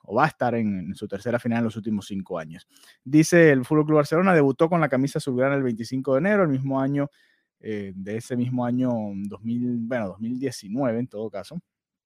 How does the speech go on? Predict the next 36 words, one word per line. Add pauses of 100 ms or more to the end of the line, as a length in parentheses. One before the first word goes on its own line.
(800)
porque
llegó
en
diciembre
del
dos
mil
dieciocho. (680)
Eh,
en
el
partido
de
vuelta
de
los
cuartos
de
final
de
la
Copa
del
Rey
contra
el
Español,
club
en
el
que
también
jugó
en
la
Liga.